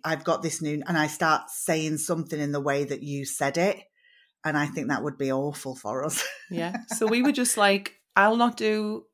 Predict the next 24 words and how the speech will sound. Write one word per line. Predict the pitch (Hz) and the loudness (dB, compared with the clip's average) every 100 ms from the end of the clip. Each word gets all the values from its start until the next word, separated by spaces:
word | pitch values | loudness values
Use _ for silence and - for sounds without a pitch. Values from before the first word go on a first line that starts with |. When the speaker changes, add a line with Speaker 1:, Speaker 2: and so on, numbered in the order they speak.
| 190 | 2
Speaker 2:
burnout | 190 214 202 | 4 6 4
boundaries. | 214 233 208 226 214 | 4 4 4 2 2
You | 180 | 2
don't | 180 185 | 2 0
do | 175 165 | 0 -2
bossy | 160 - | -4 -4
boundaries." | 185 190 202 220 | -2 -2 -2 -4
And | 226 208 | 0 2
that's, | 208 - | 0 0
and | 208 202 | 2 2
we've | 196 | 2
to | - | 0
this | 196 208 | 2 2
day, | - - 208 | 2 6 6
<laughs> | |
Speaker 1:
Yeah. | 170 - 147 | 6 2 2
Speaker 2:
like, | 202 | 2
never | 175 208 | 2 2
done | 190 - 190 | 0 2 2
it. | 175 180 | 2 2
Speaker 1:
No. | 202 254 254 165 156 160 | 4 6 6 6 4 2
And | 190 214 | 4 4
that's | - - | 2 2
our | 247 | 2